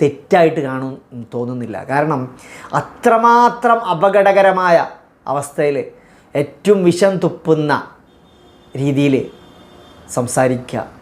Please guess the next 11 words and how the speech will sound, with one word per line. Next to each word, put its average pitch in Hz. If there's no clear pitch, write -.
എന്നൊക്കെ 131
പറയുമ്പോൾ 123
നമുക്ക് 131
എങ്ങനെയാണ് 143
ഇതൊരു 135
തെറ്റായിട്ട് 127
അംഗീകരിക്കാൻ 117
കഴിയുക? 107
"ഇവൻ്റെ 254
വൈഫ് 220
ജേഴ്സി 175